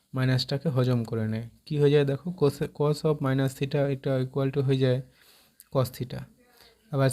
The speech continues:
sec of minus theta এটা হয়ে যায় sec theta, মানে মাইনাসটাকে এরা হজম করে নেয় এই দুটো,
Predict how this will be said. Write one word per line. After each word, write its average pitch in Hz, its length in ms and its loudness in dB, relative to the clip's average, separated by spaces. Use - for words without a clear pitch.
sec 147 240 2
of 156 140 4
minus 151 320 4
theta 156 160 2
এটা 143 220 2
হয়ে 139 180 6
যায় 165 140 6
sec 147 320 -2
theta, 123 280 -6
মানে 127 220 0
মাইনাসটাকে 131 640 0
এরা 170 140 0
হজম 123 340 2
করে 113 220 -4
নেয় 87 120 -8
এই 85 120 -10
দুটো, - 200 -14